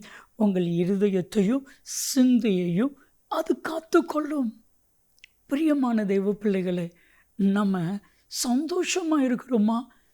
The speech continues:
துக்கத்தோடு இருக்கிறோமா அப்படின்னு யோசித்து பார்த்தா, பல நேரங்களில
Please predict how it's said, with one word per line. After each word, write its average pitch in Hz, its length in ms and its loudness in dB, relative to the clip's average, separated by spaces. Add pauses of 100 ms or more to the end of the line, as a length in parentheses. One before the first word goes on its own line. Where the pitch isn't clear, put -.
(320)
துக்கத்தோடு 285 880 -2
இருக்கிறோமா 208 500 0 (640)
அப்படின்னு 202 280 0
யோசித்து 208 460 0 (100)
பார்த்தா, 196 560 -2 (800)
பல 392 560 -2 (580)
நேரங்களில 240 1080 2